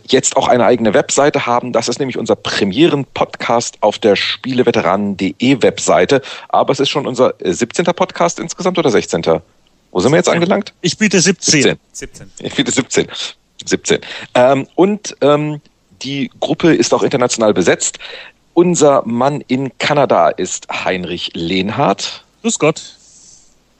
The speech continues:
Speaker 1: Am Mischpult sitzt Anatol Locker.
Speaker 3: Hallo.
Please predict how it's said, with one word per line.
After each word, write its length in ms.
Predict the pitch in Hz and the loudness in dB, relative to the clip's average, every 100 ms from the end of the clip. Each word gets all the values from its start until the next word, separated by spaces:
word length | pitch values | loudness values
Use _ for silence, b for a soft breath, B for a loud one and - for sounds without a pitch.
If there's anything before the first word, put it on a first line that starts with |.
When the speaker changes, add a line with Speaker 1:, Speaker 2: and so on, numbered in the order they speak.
| _ B B B B | _ B B B B
Speaker 1:
Am 180 | 98 110 | -2 0
Mischpult 800 | 107 107 180 - - 110 87 - | -2 0 0 0 2 2 2 0
sitzt 600 | - - 120 - - - - | -4 0 0 0 -6 -6 -4
Anatol 460 | 147 170 - 185 | 0 0 2 2
Locker. 340 | 214 - 71 - - _ 151 | 2 2 0 0 -6 _ -8
Speaker 3:
Hallo. 300 | 220 269 | -8 -8